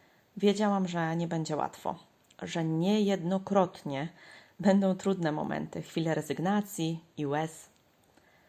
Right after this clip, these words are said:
Byłam jednak przekonana, że uśmiech dziecka wynagrodzi mi wszystko,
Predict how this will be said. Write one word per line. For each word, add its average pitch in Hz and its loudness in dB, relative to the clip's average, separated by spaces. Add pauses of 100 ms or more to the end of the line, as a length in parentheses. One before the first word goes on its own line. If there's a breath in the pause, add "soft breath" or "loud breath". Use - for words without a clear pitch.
(360 soft breath)
Byłam 254 4
jednak 214 2
przekonana, 202 0
że 185 0
uśmiech 196 -2
dziecka 190 -6
wynagrodzi 165 -4
mi 165 -6
wszystko, - -8